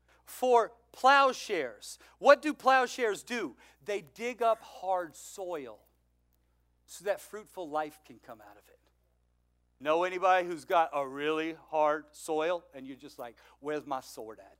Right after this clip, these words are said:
Okay. In the name of Jesus. He, no, no, no, no. "Where's my sword at?" <laughs> In the name of Jesus. <laughs> Right?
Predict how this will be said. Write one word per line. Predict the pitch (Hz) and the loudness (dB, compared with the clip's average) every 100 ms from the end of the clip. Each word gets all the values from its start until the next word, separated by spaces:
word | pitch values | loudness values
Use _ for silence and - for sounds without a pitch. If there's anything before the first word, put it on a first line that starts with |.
| - | -16
Okay. | 131 - 120 - _ _ - - - | -12 -10 -10 -14 _ _ -20 -14 -4
In | 190 175 | -4 -4
the | 147 | -8
name | 147 156 175 196 | -6 -6 -4 -4
of | 190 160 | -6 -6
Jesus. | 160 165 113 113 - | -12 -12 -14 -20 -14
He, | 170 185 _ - - _ - | -14 -14 _ -20 -20 _ -4
no, | 175 170 | 0 2
no, | 180 196 | 2 -2
no, | 190 | 0
no. | 175 - - - | -4 -4 -12 -2
"Where's | 196 196 - | 0 0 0
my | 208 | 0
sword | 202 - 233 175 127 | 0 -4 -2 -2 -2
at?" | - - - 160 - - _ - _ | -8 -16 -18 -18 -20 -20 _ -20 _
<laughs> | _ _ _ _ - _ - | _ _ _ _ -20 _ -2
In | 254 208 | -2 0
the | 185 | -4
name | 170 180 208 240 269 - 269 | -8 -6 -2 0 -2 -2 -2
of | 175 | -2
Jesus. | 175 - 269 - - - - - - | -8 -6 -6 -6 -10 -10 -10 -12 -10
<laughs> | - - 494 - 392 - - - - 330 - | -6 -6 -6 -10 -10 -14 -18 -20 -18 -18 -12
Right? | 269 202 247 | 6 8 8